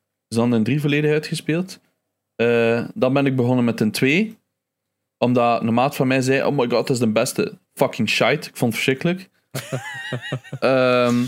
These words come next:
Speaker 1: wat dat mij het meeste frustreerde in een twee is: Je hebt zo'n kampje met, ja,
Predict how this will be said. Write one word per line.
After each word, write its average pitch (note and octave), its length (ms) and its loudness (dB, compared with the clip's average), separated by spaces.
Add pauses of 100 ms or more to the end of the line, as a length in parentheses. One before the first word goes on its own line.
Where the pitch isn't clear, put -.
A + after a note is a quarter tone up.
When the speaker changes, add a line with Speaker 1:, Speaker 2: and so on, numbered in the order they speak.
(400)
Speaker 1:
wat B2+ 120 2
dat C3+ 80 4
mij C#3 100 2
het - 180 -4
meeste D#3 400 0
frustreerde D#3 560 0
in C3+ 120 0
een A#2 140 0
twee C#3 320 0
is: - 340 -2 (340)
Je - 100 0
hebt A#2 100 0
zo'n B2 140 0
kampje E3 680 2
met, A#2+ 480 0 (380)
ja, A2 220 0